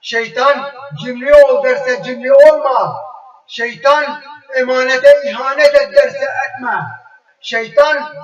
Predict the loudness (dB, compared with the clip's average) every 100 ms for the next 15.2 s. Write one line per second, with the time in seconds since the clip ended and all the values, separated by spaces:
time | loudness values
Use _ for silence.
0 | -20 -10 2 4 4 2 -2 0 2 2
1 | 2 2 4 4 0 -2 -6 -12 -18 -20
2 | _ _ _ -12 -12 -2 0 2 0 -12
3 | -18 -10 -8 -8 -10 -10 -4 0 2 2
4 | 0 -6 -10 -6 0 2 2 2 -2 -6
5 | 0 0 0 -6 -6 -10 -16 _ -6 -6
6 | -4 2 4 4 2 -4 -10 -2 -2 -2
7 | -4 -4 -6 -12 _ -2 0 0 0 2
8 | 0 -2 -8 -16 -20 _ _ _ _ -16
9 | -6 -6 -4 -2 -2 -4 -12 -14 -14 -12
10 | -2 -2 0 0 0 -2 -2 -2 -2 -2
11 | -4 -4 -6 -12 -20 -20 _ _ _ -8
12 | -8 2 4 4 -2 -8 -16 -10 -8 -6
13 | -6 -4 0 0 0 -4 -2 0 4 4
14 | 2 0 -2 -2 -4 -2 -2 0 0 0
15 | -6